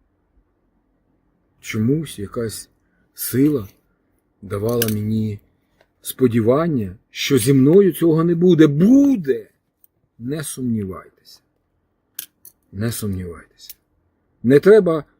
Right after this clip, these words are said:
грати в гусарську рулетку з зарядженим повністю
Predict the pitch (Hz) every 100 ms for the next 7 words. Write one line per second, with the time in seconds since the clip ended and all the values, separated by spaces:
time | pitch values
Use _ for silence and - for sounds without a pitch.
0 | _ - 107 139 160 - 131 120 _ _
1 | _ _ _ _ _ _ _ _ - 95
2 | 123 123 160 147 - 131 120 117 135 139
3 | 175 160 - 98 _ _ _ _ _ _
4 | _ _ _ _ _ - 92 139 151 175
5 | 151 147 151 127 156 160 147 139 - 139
6 | 123